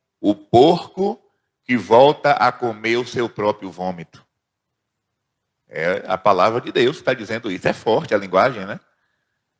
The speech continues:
Ele ainda vai dizer, "Seria melhor que nunca conhecesse o Evangelho, porque conheceu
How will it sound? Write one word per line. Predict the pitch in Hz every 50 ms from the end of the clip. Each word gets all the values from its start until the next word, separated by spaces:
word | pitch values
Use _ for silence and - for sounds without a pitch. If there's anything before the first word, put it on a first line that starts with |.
| _ _ _ _ _ _ _ _ _ _ -
Ele | 113 127 139 139
ainda | 147 156 156
vai | 143 160 151
dizer, | 147 135 123 123 120 123 123 - -
"Seria | - - 165 170 175 196 208 202
melhor | 196 190 190 180 151 147 170 190 208 208 -
que | 202 190
nunca | 180 196 254 302 320 302 - - 262
conhecesse | - - 233 220 208 190 175 - - 185 185 175 127 160
o | 165
Evangelho, | 160 147 139 143 120 107 107 101 101 98 95 92 95 98 - _ _ _ -
porque | 120 - - 139
conheceu | 120 - - 160 156 139 120 - - - 151 151 170 180 190 208 -